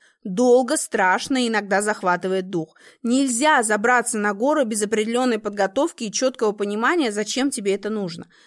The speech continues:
Но когда ты всё-таки окажешься на вершине и насладишься открывшимся видом,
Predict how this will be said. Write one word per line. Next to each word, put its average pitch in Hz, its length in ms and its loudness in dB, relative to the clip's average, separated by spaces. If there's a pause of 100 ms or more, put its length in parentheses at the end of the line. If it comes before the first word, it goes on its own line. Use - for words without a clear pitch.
(120)
Но 233 220 -2
когда 254 500 2
ты 196 160 -4
всё-таки 254 600 -2
окажешься 208 680 -2
на 196 80 -6
вершине 208 640 -4
и - 20 -6
насладишься 208 760 -4 (100)
открывшимся 214 840 -6
видом, 214 460 -2